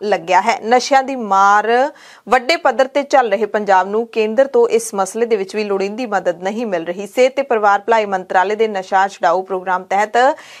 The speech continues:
ਇਸ ਵਿੱਤੀ ਸਾਲ ਦੌਰਾਨ ਸਿਵਲ ਹਸਪਤਾਲ ਬਠਿੰਡਾ ਤੇ ਸਿਵਲ ਹਸਪਤਾਲ ਕਪੂਰਥਲਾ ਨੂੰ ਸਤਾਰਾਂ ਸਤਾਰਾਂ ਲੱਖ ਰੁਪਏ ਦੀ ਗ੍ਰਾਂਟ ਦਿੱਤੀ ਗਈ ਹੈ, ਜਦਕਿ ਦੂਸਰੇ ਪਾਸੇ ਚੰਡੀਗੜ੍ਹ ਦੇ ਪੀ ਜੀ ਆਈ ਨੂੰ ਸੱਤ ਕਰੋੜ ਰੁਪਏ ਮਿਲੇ ਨੇ।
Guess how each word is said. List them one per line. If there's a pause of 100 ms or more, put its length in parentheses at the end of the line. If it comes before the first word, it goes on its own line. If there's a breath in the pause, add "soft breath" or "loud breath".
(100)
ਇਸ
ਵਿੱਤੀ
ਸਾਲ
ਦੌਰਾਨ
ਸਿਵਲ
ਹਸਪਤਾਲ
ਬਠਿੰਡਾ
ਤੇ
ਸਿਵਲ
ਹਸਪਤਾਲ (300 loud breath)
ਕਪੂਰਥਲਾ
ਨੂੰ
ਸਤਾਰਾਂ
ਸਤਾਰਾਂ
ਲੱਖ
ਰੁਪਏ
ਦੀ
ਗ੍ਰਾਂਟ
ਦਿੱਤੀ
ਗਈ
ਹੈ,
ਜਦਕਿ
ਦੂਸਰੇ
ਪਾਸੇ (280 loud breath)
ਚੰਡੀਗੜ੍ਹ
ਦੇ
ਪੀ
ਜੀ
ਆਈ
ਨੂੰ
ਸੱਤ
ਕਰੋੜ
ਰੁਪਏ
ਮਿਲੇ
ਨੇ।